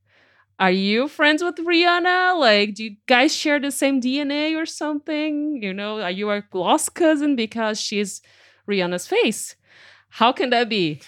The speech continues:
<laughs> Like, we definitely should share that picture with Rihanna, maybe. Why not, right? <laughs> Right on her Instagram. Why not? <laughs> But seriously, uh, Jasmine is a beautiful lady inside and out,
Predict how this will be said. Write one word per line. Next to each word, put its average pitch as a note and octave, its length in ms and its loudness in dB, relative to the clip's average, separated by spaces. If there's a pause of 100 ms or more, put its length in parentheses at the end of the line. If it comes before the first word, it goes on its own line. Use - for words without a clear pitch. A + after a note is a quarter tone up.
(100)
<laughs> - 220 -20
Like, F#3 420 0 (140)
we A#3 140 0
definitely B3 460 2
should A#3+ 280 -4
share A3+ 260 2
that G#3+ 160 0
picture A#3 280 0
with A3 180 0
Rihanna, F#3 400 -2
maybe. E3 400 -10
Why G3 160 -4
not, A#3+ 400 0
right? D4+ 360 -2
<laughs> - 60 -6 (340)
Right F4 280 4
on F4+ 140 4
her F4 120 4
Instagram. B3+ 640 2
Why B3+ 120 2
not? D4+ 360 2
<laughs> D4+ 680 -2 (640)
But C4 220 6
seriously, G3 600 0
uh, F#3 160 -2
Jasmine A#3+ 400 -2
is C4 160 -2
a B3 40 -4
beautiful G#3 540 -2
lady F3+ 560 -6
inside G3+ 400 -6
and G3 160 -8
out, D#3+ 420 -6